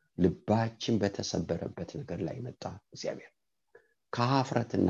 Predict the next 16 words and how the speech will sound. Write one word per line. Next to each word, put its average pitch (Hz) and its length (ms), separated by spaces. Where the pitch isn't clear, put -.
ከነውር 82 420
አገር 95 380
ነፃ 85 340
እናወጣለን 80 720
ስንል 104 360
ለራሳችን 131 880
ባልሆንበት፣ 107 920
በከሰርንበት፣ - 1000
እ? 104 80
ለሚሰማን፣ 131 760
ለሚያይ፣ 135 500
እ? 101 100
ልብን 107 400
ከሚያረድ 92 600
ታሪክ - 380
ያወጣን 113 480